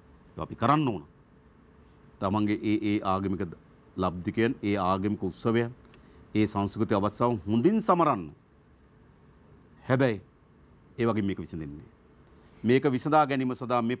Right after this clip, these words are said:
පාදඩ කරන වෙච්ච ආණ්ඩු, පාදඩ කරන වෙච්ච දේශපාලනය මේ රටේ තුරන් කරන්න ඕන.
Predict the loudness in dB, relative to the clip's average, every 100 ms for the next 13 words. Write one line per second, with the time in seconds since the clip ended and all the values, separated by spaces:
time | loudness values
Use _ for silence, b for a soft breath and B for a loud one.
0 | -8 0 4 6 4 2 -2 -2 -2 -2
1 | -6 -4 0 0 -2 -8 _ _ _ _
2 | b b b -6 2 4 4 2 0 -2
3 | -4 -4 -4 -6 -4 -4 -4 -6 -16 _
4 | -8 -6 -6 -8 -8 -8 -8 -12 -14